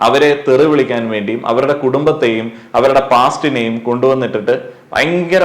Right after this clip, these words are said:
മോശമായിട്ടുള്ള രീതിയിൽ സൈബർ അറ്റാക്ക് ചെയ്യാൻ വേണ്ടിയാണ് ഈ കൂട്ടം ആളുകൾ കാത്തിരുന്നത്. അതിന്റെ പുറകിൽ വേറൊരു ചേതോവികാരം ഉണ്ടായിരുന്നില്ല. അതേപോലെ ഈ ബിഗ് ബോസ് വരുന്ന കാലത്തെ നമ്മൾ എങ്ങനെയാണ് പറയേണ്ടത്? വാൽമാക്രികൾ രാജാവാകുന്ന, തവളക്കരച്ചിലുകൾ സിംഹഗർജനങ്ങളോട് അടിമകൾ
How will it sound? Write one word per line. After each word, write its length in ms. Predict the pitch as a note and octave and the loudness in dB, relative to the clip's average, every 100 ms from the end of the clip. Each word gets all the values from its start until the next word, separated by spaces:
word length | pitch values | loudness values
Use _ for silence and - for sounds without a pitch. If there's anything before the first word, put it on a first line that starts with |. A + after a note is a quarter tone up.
| D3+ | 0
മോശമായിട്ടുള്ള 560 | C3+ C3+ D3 C3+ C#3 C#3 B2+ | -2 -2 -2 0 0 0 -2
രീതിയിൽ 260 | B2 C3 C3 | -2 -2 0
സൈബർ 260 | A#2+ B2 C3+ | 0 0 0
അറ്റാക്ക് 220 | C#3 C#3 | 0 0
ചെയ്യാൻ 140 | C#3 C3 | -2 -2
വേണ്ടിയാണ് 360 | C3 B2+ A2+ D3+ F#3+ - - _ D3+ | -2 0 -2 -4 -12 -20 -20 _ -4
ഈ 40 | F3 F3 | -4 -2
കൂട്ടം 240 | D#3+ D#3+ D3+ C#3 | -2 0 2 2
ആളുകൾ 260 | C#3 D3 D3+ C#3 | 2 0 0 -2
കാത്തിരുന്നത്. 480 | C3+ C#3+ G#2+ E2 - - A#2+ | 0 -2 -2 -6 -10 -4 0
അതിന്റെ 220 | D#3+ F3+ | 2 4
പുറകിൽ 220 | F3+ F#3+ E3+ | 4 2 4
വേറൊരു 240 | E3 F#3 F3 F3 | 4 4 2 2
ചേതോവികാരം 540 | D#3+ F3 E3 D#3+ D#3 | 2 2 4 2 2
ഉണ്ടായിരുന്നില്ല. 420 | C3+ A#2 A2 D#2+ - - - _ _ A2+ | 2 2 0 -4 -8 -14 -20 _ _ 0
അതേപോലെ 360 | E3+ G#3 G3 F#3+ | 2 4 2 2
ഈ 20 | F3+ | 0
ബിഗ് 180 | D#3+ D3+ | -2 0
ബോസ് 240 | E3+ F3+ G3+ | 2 2 4
വരുന്ന 240 | F#3 E3+ E3+ | 4 4 4
കാലത്തെ 280 | D3+ D3 D3 D3+ | 4 4 2 0
നമ്മൾ 160 | C#3+ C3 | 0 -2
എങ്ങനെയാണ് 300 | B2+ B2+ A#2+ | 0 -2 0
പറയേണ്ടത്? 360 | A2 G2+ F#2+ F2+ - - - _ _ A2 | 0 0 -2 -4 -6 -14 -20 _ _ 2
വാൽമാക്രികൾ 720 | A#2+ C#3 C#3 B2 B2 A#2 A#2 A2+ | 4 4 2 -2 -2 0 0 0
രാജാവാകുന്ന, 640 | G2 G2 A2 G#2+ G2 G2+ C3 - - _ | 0 0 0 0 -2 -6 -10 -12 -20 _
തവളക്കരച്ചിലുകൾ 800 | - E3 F3+ E3+ D#3+ D3+ D3+ D3+ D3 | 2 4 4 2 0 2 2 2 0
സിംഹഗർജനങ്ങളോട് 1000 | C#3+ C#3 C3+ E3+ D#3 D3 D3 C#3+ C#3 C#3 | -4 -4 0 2 2 2 0 0 2 4
അടിമകൾ 320 | B2 A#2+ C3 | 4 0 0